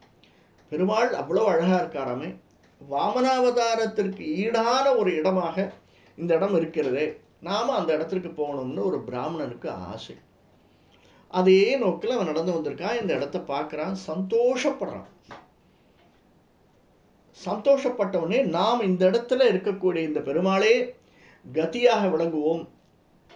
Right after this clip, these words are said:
கதியாக வேண்டும்" அப்படின்னு பெருமாளை சரணம் பண்றான். "இங்கே இருந்துடலாம்" அப்படின்னு டிசைட் பண்றான். ஏன்னா ரொம்ப தூரம் வந்துட்டான், இதற்கப்புறம் வாழ்நாள்ல எங்க போக போறோம், பெருமாள் அழகா இருக்கார், பெருமாளுடைய கடாட்சம் ரொம்ப நன்னா இருக்கு,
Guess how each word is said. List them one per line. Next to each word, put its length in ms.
கதியாக 640
வேண்டும்" 500
அப்படின்னு 320
பெருமாளை 460
சரணம் 360
பண்றான். 320
"இங்கே 280
இருந்துடலாம்" 600
அப்படின்னு 380
டிசைட் 340
பண்றான். 260
ஏன்னா 220
ரொம்ப 260
தூரம் 320
வந்துட்டான், 400
இதற்கப்புறம் 520
வாழ்நாள்ல 400
எங்க 140
போக 160
போறோம், 240
பெருமாள் 320
அழகா 300
இருக்கார், 380
பெருமாளுடைய 480
கடாட்சம் 500
ரொம்ப 200
நன்னா 280
இருக்கு, 260